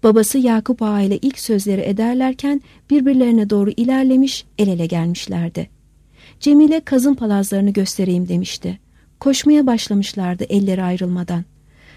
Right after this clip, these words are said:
Yan yana koştukça artan bir sevinç sarıyordu içlerine. Babasıyla Goruçka'ya dönerken yolda kapıldığı o hüzün.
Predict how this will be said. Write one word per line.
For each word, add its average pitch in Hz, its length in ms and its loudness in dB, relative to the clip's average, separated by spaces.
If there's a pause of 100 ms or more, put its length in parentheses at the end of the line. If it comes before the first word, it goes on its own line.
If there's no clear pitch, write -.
(160)
Yan 311 120 4
yana 285 300 4
koştukça 214 560 -2
artan 208 400 -2
bir 208 100 0
sevinç 202 340 -2
sarıyordu 175 540 -4
içlerine. - 560 -6 (840)
Babasıyla 233 460 4
Goruçka'ya 220 600 0
dönerken 233 520 0
yolda 240 380 2
kapıldığı 254 460 -2
o 247 240 -2
hüzün. 254 440 -2